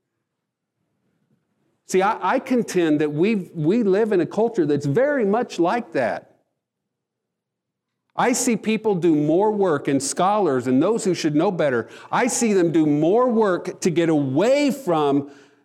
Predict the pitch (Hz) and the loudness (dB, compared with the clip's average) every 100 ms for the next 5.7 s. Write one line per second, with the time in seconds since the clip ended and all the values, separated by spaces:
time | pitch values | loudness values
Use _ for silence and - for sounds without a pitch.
0 | _ _ _ _ - 160 143 131 131 113 | _ _ _ _ -4 0 2 2 0 0
1 | 120 113 120 117 117 104 131 131 151 151 | -4 -4 -2 -2 -2 -4 -2 0 0 -2
2 | 151 - 208 240 247 165 139 135 226 220 | -4 -4 -2 0 0 2 0 0 0 2
3 | 170 175 220 - 165 131 151 135 190 175 | 2 2 0 -2 -4 -2 -2 0 2 0
4 | 170 160 143 143 135 196 196 - 147 151 | -2 -4 -2 -2 -2 -2 -2 -2 0 0
5 | 220 254 233 208 202 208 160 | 0 0 0 0 0 0 -2